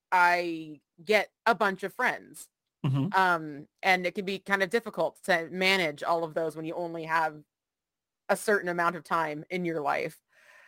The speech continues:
Speaker 1: Um, but so that is something that I noticed was something that I could do and that streaming would be very good. Also, I have a background in theater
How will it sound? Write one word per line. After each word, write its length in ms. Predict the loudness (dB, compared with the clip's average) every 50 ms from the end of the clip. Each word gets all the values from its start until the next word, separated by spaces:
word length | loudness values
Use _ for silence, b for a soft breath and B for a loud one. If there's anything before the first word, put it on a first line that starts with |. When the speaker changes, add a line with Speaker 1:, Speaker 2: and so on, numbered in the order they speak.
| b b b b _ 4
Speaker 1:
Um, 420 | 6 6 6 6 4 0 -6 -12 -18 -20 _ _ 4
but 280 | 6 8 8 8 6
so 100 | 4 6
that 360 | 10 10 12 12 12 10 8
is 80 | 6 4
something 220 | 2 2 4 6
that 100 | 6 6
I 100 | 6 6
noticed 520 | 6 4 4 4 2 0 0 -4 -14 -20 _ _ _ -20
was 540 | -14 -8 0 2 2 4 2 0 -2 -8 -14
something 380 | -12 0 0 0 0 2 0 0
that 100 | 4 4
I 120 | 4 4
could 200 | 4 0 -6 -4
do 280 | 0 2 2 4 4 2
and 120 | 2 2
that 160 | 0 -2 -2
streaming 440 | -4 -6 -4 -4 -2 -2 -4 -4 -4
would 120 | -6 -8 -8
be 140 | -8 -10 -4
very 260 | -4 -4 -2 -4 -4
good. 360 | -2 -2 0 2 2 0 -2 b b b b b b b b 6
Also, 380 | 8 8 8 8 8 8 8 10
I 100 | 12 10
have 100 | 10 10
a 40 | 8
background 380 | 8 8 8 6 4 0 0
in 80 | -2 -6
theater 540 | -8 -8 -4 -2 0 0 0 -2 -4 -6